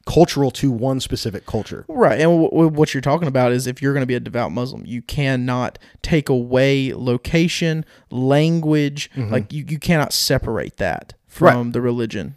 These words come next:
Speaker 2: and, and call yourself Muslim.
Speaker 1: Okay, so then what do we say then? Okay, <laughs> 'cause we do have some people who listen to this show who, whether they're Christian or not, like, they're, they're listening to this and they're going, "I think you guys are glossing over some things about Christianity that is inherently Jewish."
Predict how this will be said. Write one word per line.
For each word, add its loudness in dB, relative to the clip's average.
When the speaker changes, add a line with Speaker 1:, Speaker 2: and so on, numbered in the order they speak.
Speaker 2:
and, -6
and -10
call -12
yourself -12
Muslim. -10
Speaker 1:
Okay, 4
so 2
then 2
what 6
do 0
we 2
say -4
then? -16
Okay, -10
<laughs> -20
'cause -4
we -2
do 10
have 8
some -2
people 0
who -2
listen 0
to -4
this -6
show -8
who, -4
whether 4
they're 4
Christian 4
or 0
not, -4
like, -12
they're, -2
they're 0
listening 0
to 0
this -4
and -2
they're -2
going, -4
"I -4
think -4
you -2
guys -2
are -8
glossing -4
over -4
some -8
things -10
about -12
Christianity -6
that -8
is -12
inherently -10
Jewish." -8